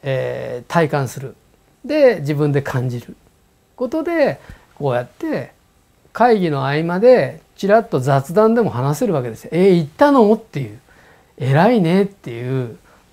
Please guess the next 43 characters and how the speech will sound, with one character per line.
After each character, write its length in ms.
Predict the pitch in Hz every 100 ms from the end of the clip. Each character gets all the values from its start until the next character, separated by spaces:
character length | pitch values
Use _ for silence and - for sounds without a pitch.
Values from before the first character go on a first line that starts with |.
| -
え 300 | 135 131 127
ー、 40 | -
行 80 | 143
か 120 | 208
な 120 | 220
い 100 | 208
九 180 | 226 233
十 140 | 185
八 240 | 131 131 160
人 140 | 160
の 80 | 120
人 140 | -
が 80 | 123
い 40 |
る 60 | 120
わ 80 | 117
け 100 | 160
で、 260 | 156 143 127 - -
<laughs> 160 | - - -
「行 160 | -
っ 20 | -
た 380 | 208 208 - - _ -
二 140 | 170
の 140 | 226 156
方 160 | 165
に 280 | 156 202 139 117
ど 220 | 156 254
う 80 | 165
行 100 | 135
く 80 | -
か」 100 | 170
っ 80 | -
て 100 | 175
い 20 |
う 40 |
の 80 | 214
が 140 | 202
僕 200 | 135 135
の 100 | 120
テ 200 | 120 143
ー 20 | 120
マ 100 |
で、 100 | 110